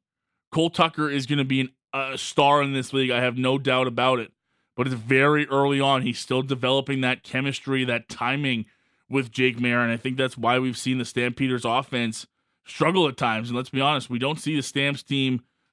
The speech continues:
struggle at McMahon Stadium like they have to start this season. And now coming off of a bye week,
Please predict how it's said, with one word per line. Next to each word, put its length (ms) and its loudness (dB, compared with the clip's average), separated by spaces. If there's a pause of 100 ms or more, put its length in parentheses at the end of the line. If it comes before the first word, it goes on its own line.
struggle 440 2
at 60 0
McMahon 420 0
Stadium 460 0
like 140 -2
they 120 -2
have 400 0
to 80 -14
start 340 -2
this 200 -2
season. 500 -2 (380)
And 420 0
now 280 2
coming 260 -4
off 140 -2
of 100 -2
a 60 2
bye 300 4
week, 360 -2